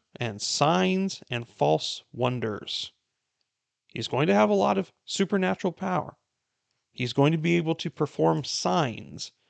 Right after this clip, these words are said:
meaning he's gonna be able to do some miraculous looking things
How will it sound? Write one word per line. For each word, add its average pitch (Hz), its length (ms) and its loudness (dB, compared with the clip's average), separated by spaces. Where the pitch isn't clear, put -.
meaning 131 180 0
he's 127 180 -2
gonna 131 160 0
be 135 120 0
able 160 200 4
to 143 60 -2
do 170 300 0
some 139 380 -2
miraculous 156 760 0
looking 147 320 -2
things 127 600 -2